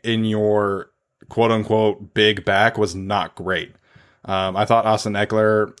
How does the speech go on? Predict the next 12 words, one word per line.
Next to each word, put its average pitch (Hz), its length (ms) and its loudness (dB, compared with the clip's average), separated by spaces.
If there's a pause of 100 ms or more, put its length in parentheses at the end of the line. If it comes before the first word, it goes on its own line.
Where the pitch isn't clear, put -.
on 101 140 -4
the 92 140 -4
edges 107 340 0
was, 101 200 -2
was 98 220 -8
fantastic, 104 680 -2
and 104 100 -4
maybe 98 180 -6
you 98 140 -6
go 90 260 -6
that 120 200 0
route. 131 360 0